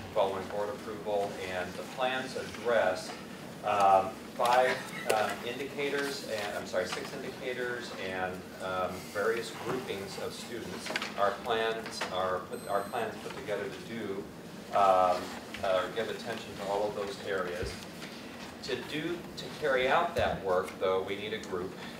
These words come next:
and we put in our plan that we would identify a, uh, group for that purpose and,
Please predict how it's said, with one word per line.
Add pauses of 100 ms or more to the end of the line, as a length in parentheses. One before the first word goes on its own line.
and
we
put
in
our (140)
plan (200)
that
we
would
identify (200)
a, (240)
uh, (100)
group (160)
for
that
purpose (540)
and,